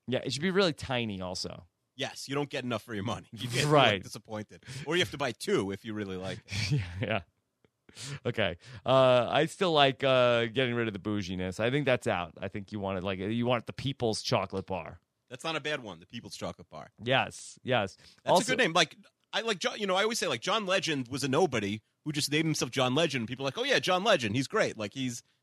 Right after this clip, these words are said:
Speaker 2: he's already a legend."
Speaker 1: Yeah.
Speaker 2: So I, I think, like, the people's chocolate bar, you, you see it and you're like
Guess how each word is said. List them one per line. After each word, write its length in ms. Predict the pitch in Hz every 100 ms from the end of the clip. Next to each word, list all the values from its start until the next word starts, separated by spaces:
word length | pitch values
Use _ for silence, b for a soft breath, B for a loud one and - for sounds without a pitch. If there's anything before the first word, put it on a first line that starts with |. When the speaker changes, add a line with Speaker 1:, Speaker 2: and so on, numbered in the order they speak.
| _
Speaker 2:
he's 140 | 131
already 240 | 147 139 139
a 80 | 139
legend." 380 | 156 101 76 - _ -
Speaker 1:
Yeah. 220 | 135 113
Speaker 2:
So 60 | 101
I, 140 | 123
I 40 | -
think, 220 | 170 160
like, 120 | 135 -
the 80 | 151
people's 320 | 220 190 147
chocolate 320 | 165 170 143
bar, 240 | 117 101
you, 180 | 107 113 110
you 100 | 127
see 240 | 113 156 165
it 40 |
and 80 | 101
you're 100 | 95
like 280 | 90 87